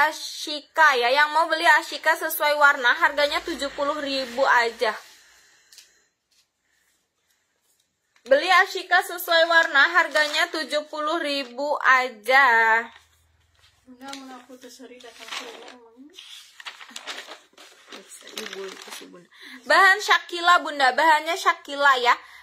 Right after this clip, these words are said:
Speaker 1: Bahannya Shakila. Shakila sama I T crepe bedanya apa? Kalau menurut aku lebih lembutan ke Shakila daripada I T crepe. Tapi beda sama sih.
Speaker 2: Beda sama.
Speaker 1: Big Shakila beda sama.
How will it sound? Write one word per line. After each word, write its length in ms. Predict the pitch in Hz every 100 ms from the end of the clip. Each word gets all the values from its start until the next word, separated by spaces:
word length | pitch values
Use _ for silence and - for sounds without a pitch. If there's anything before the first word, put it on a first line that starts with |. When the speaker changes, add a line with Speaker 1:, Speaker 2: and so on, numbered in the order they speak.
| _
Speaker 1:
Bahannya 560 | 247 311 349 302 311 359
Shakila. 640 | 349 302 - 294 285 254
Shakila 400 | - 339 339 339 403
sama 320 | 370 349 330
I 80 | 330
T 160 | 330
crepe 320 | 320 359 339 285
bedanya 560 | 269 285 294 311 311 302
apa? 240 | - 277
Kalau 240 | 233 262 285
menurut 320 | 285 277 277
aku 240 | 269 330
lebih 240 | 330 247 285
lembutan 480 | 262 254 262 285 277
ke 80 |
Shakila 560 | 277 254 262 240 226 208
daripada 480 | 214 226 226 226 226 226
I 80 |
T 160 | 226 -
crepe. 320 | - 208 - _ _ _ _ _ _ _ _ _ _ _ _ _ -
Tapi 400 | 262 262 311 330 - _ _ _
beda 240 | 254 247
sama 400 | 247 277 320 302
sih. 160 | - 339 330 _ 277 _ _ _ _
Speaker 2:
Beda 160 | _ _
sama. 160 | _
Speaker 1:
Big 160 | 320 294
Shakila 640 | - 349 - 311 320 262
beda 240 | 233 214 214
sama. 440 | 226 202 196 190